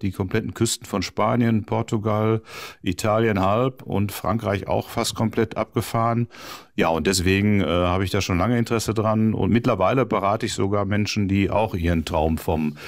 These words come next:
ähm, Radabenteuer, ähm, erfüllen wollen und helfe denen dabei. Also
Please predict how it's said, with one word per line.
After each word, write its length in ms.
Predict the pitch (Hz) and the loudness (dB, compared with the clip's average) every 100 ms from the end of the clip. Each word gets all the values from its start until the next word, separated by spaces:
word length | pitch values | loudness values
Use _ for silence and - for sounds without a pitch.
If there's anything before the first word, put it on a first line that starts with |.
| - - - - | -12 -12 -16 -8
ähm, 300 | - 82 85 | -2 0 2
Radabenteuer, 1080 | 78 90 90 87 82 90 90 87 85 82 - | 2 0 0 0 0 0 2 2 0 -2 -2
ähm, 240 | 80 85 82 | 0 0 0
erfüllen 480 | 82 - 101 101 | -2 0 2 2
wollen 400 | 95 104 104 107 | 2 2 2 0
und 180 | 87 87 | 0 0
helfe 240 | 92 92 - | 0 0 0
denen 240 | 85 82 | 0 0
dabei. 380 | 69 69 69 64 | 0 -2 -2 -2
Also 400 | 80 78 82 | -2 0 0